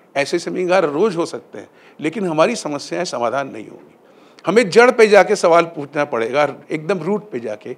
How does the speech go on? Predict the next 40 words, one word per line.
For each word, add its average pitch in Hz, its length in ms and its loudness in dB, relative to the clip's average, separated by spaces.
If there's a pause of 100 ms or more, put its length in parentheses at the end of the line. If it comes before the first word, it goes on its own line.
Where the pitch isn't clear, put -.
(300)
कि 208 100 -2
कहाँ 208 500 2
हमारी 175 280 0
गलती 131 340 -4 (100)
हुई - 100 -18
है। - 140 -20 (400)
हम 220 120 4
उन 247 140 2
चित्रों 247 460 0
को 240 200 2
चित्र 247 340 -4
मानते 160 400 0
हैं 92 180 -10 (680)
जो 202 60 2
कि 220 100 -4
चित्र 208 260 -8
नहीं 202 220 -2
बने, 156 180 -2
जो 147 120 -6
मैंने 170 180 -4
पहले 165 220 -2
ही 214 40 0
शुरुआत 127 480 -6
की। 107 120 -20 (440)
पर 214 100 6
कितने 269 360 0
समीक्षकों 240 500 0
ने 233 80 -2
हमें 220 160 -2
बताया 185 280 2
कि 196 120 -6
हमारी, 170 420 -2
हमारा 143 240 -2
इतिहास 139 460 -4 (240)
चित्रकला 165 400 -4
का 165 100 -6
इतिहास 156 320 -4
ही 196 60 -8
नहीं 185 180 -12
है। 160 100 -18